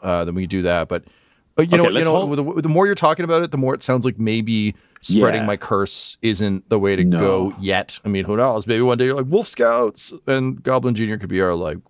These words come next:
Speaker 1: boss or something. But, yeah, okay, I, I could start putting that together, I think. You know what? I,
Speaker 2: Quick
Speaker 1: you have my honor, my scout's honor.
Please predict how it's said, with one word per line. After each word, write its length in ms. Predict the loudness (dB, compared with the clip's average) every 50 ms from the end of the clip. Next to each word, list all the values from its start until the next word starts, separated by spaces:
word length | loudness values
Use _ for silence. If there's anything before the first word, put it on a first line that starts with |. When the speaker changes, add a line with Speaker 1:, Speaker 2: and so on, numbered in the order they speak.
| _ _
Speaker 1:
boss 320 | -2 -2 -2 -2 -4 -6
or 40 | -8
something. 360 | -8 -8 -10 -10 -10 -10 -6
But, 260 | -2 0 0 0 -2 -4 _ _ _ _ _
yeah, 160 | 2 4 4 4
okay, 300 | 2 0 0 -2 -2 0
I, 120 | -2 -2 -2 -4
I 40 | -6
could 140 | -6 -4 -2
start 220 | 0 0 0 0
putting 180 | -2 -4 -6 -4
that 140 | -6 -8 -8
together, 340 | -8 -8 -6 -4 -2 -2 -4
I 40 |
think. 340 | -2 -2 -2 -2 -2 -4 -6 _ _ _ _ _ _ _ _ _ _ _ _ _ _ 0
You 80 | 2
know 80 | 4 4
what? 120 | 4 4
I, 80 | 4 2
Speaker 2:
Quick 160 | 2 2 2
Speaker 1:
you 60 | 2
have 220 | 2 2 0 2 2
my 240 | 2 4 4 2 2
honor, 480 | 2 2 2 2 0 -2 -4 -8 -14 -20 _ _ _ _ _ _ _ _ _ -4
my 220 | 0 2 2 2
scout's 760 | 0 -2 -2 -4 -2 2 4 4 4 4 2 0 -4 -6 -4 0 2
honor. 500 | 2 4 4 2 0 -4 -8 -10 -14